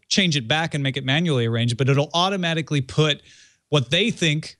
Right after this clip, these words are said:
are the most important things in your queue up front based on your viewing habits. And they'll also notify you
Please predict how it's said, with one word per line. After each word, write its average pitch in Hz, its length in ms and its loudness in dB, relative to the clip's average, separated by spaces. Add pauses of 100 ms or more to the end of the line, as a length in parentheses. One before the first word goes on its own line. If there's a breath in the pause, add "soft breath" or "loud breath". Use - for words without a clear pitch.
(120)
are 151 120 2
the 143 80 4
most 143 260 2
important 151 340 0
things 139 200 4
in 135 80 4
your 131 140 4
queue 135 260 2
up 123 120 0
front 135 280 -2
based 135 200 2
on 120 120 2
your 113 100 2
viewing 156 300 4
habits. 127 340 2
And 156 100 0
they'll 160 120 2
also 160 240 0
notify 139 440 0
you 123 180 0